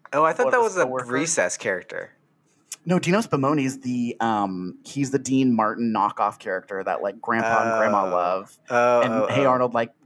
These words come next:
Speaker 2: he, like, enjoys the music too, and they, like,
Speaker 1: Who's
Speaker 2: bond
Speaker 1: the
Speaker 2: over
Speaker 1: girl?
Speaker 2: it.
Speaker 1: Who's the, like, who's the, like, tomboy girl in
Speaker 2: That's
Speaker 1: Recess?
Speaker 2: Spinelli.
Speaker 1: Spinelli. I almost
Speaker 2: <clears throat> Yes.
Speaker 1: said Spicoli, but that's
Speaker 2: And
Speaker 1: Sean
Speaker 2: she
Speaker 1: Penn
Speaker 2: talks like
Speaker 1: from
Speaker 2: this.
Speaker 1: Ridgemont High or whatever.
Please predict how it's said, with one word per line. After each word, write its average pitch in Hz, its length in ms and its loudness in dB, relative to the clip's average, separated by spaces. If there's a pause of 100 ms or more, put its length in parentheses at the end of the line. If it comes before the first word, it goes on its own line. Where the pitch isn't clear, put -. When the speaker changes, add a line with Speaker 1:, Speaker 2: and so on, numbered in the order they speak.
Speaker 2:
he, 139 220 -4
like, 127 200 0 (100)
enjoys 131 380 0
the 127 80 -4
music 117 360 -4
too, 104 360 -2
and 113 140 -2
they, 117 200 0
like, 110 180 -2
Speaker 1:
Who's 127 100 2
Speaker 2:
bond 110 160 2
Speaker 1:
the 104 60 2
Speaker 2:
over 92 60 -2
Speaker 1:
girl? 156 380 4
Speaker 2:
it. 139 40 0
Speaker 1:
Who's 165 180 0
the, 185 100 2
like, 170 380 2 (340)
who's 139 160 -4
the, 175 120 2
like, 170 180 0
tomboy 120 560 0
girl 110 320 2
in 107 220 0
Speaker 2:
That's 165 260 0
Speaker 1:
Recess? 190 320 -2 (160)
Speaker 2:
Spinelli. 120 520 -2 (120)
Speaker 1:
Spinelli. 113 920 -2
I 131 60 2
almost 156 320 0
Speaker 2:
<clears throat> - 0 -
Yes. - 180 -2
Speaker 1:
said 139 100 -2
Spicoli, 117 440 2
but 110 100 -2
that's 120 360 2
Speaker 2:
And - 80 2
Speaker 1:
Sean 113 240 2
Speaker 2:
she 104 60 -14
Speaker 1:
Penn - 280 2
Speaker 2:
talks 214 160 -10
like - 220 2
Speaker 1:
from 196 260 -8
Speaker 2:
this. - 600 -2 (560)
Speaker 1:
Ridgemont 110 600 -4
High 107 340 0
or 98 120 -4
whatever. 92 480 -8